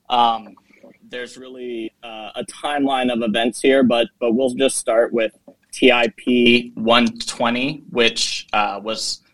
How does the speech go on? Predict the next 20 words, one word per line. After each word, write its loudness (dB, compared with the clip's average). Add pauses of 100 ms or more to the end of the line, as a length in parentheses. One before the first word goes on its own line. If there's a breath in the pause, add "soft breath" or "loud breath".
(140)
the -10
first -4
big -4
proposal -10
that -4
had -8
to -12
do -12
with -16
the -6
unwind. -8 (340 loud breath)
Um, 2
so -4 (100)
essentially, -4
there 0
are, -4
there -4
are -6
three -10
steps -8